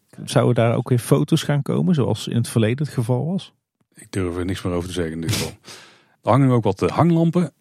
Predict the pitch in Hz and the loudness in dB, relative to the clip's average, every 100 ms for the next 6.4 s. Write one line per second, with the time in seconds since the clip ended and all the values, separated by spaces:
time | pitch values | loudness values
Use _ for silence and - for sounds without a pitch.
0 | _ - 160 139 135 123 113 117 110 110 | _ -4 0 2 2 0 -2 -2 -2 -4
1 | - 151 160 147 127 139 147 151 127 - | -2 -2 0 -2 -2 0 0 0 0 -4
2 | - 123 135 131 - 127 120 123 123 120 | -10 -6 -4 -4 -4 -4 -2 -4 -2 -2
3 | 107 143 135 120 98 92 156 185 175 196 | -2 -2 0 -2 -2 0 0 2 2 0
4 | 220 - _ _ 120 127 139 147 104 85 | 0 -6 _ _ 0 4 4 4 2 2
5 | 90 - - - 123 110 113 110 101 104 | 0 0 2 4 4 2 2 2 4 2
6 | - 117 110 110 | 2 0 2 2